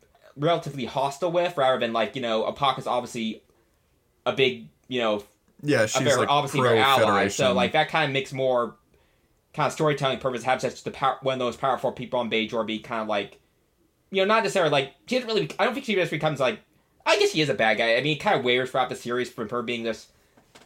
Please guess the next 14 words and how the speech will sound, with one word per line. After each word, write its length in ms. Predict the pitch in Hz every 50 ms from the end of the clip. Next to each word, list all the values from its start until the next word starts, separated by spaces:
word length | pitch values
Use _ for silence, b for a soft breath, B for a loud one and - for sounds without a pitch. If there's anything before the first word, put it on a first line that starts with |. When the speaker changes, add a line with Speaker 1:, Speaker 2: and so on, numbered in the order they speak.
| _
Speaker 1:
from 140 | - 127 113
being 180 | 123 120 113 104
bad 260 | 110 107 110 113 113
guy 260 | 117 117 117 117 113
and 460 | 110 107 107 104 104 104 104 107 - - _ _ -
being 200 | 135 120 117 110
just 180 | 113 110 -
kinda 180 | - - 117 110
more, 540 | 110 110 110 107 107 104 104 104 104 104 - _ _ _ _ _ _ _ _ _ _ _ _ _ _ _
not 220 | - 143 147 - 117
necessarily 500 | 120 117 - - 123 120 120 120 120 123
want 280 | 127 135 135 135 - - _ _ -
such 260 | - 139 139 - -
one. 400 | 143 143 143 143 143 143 151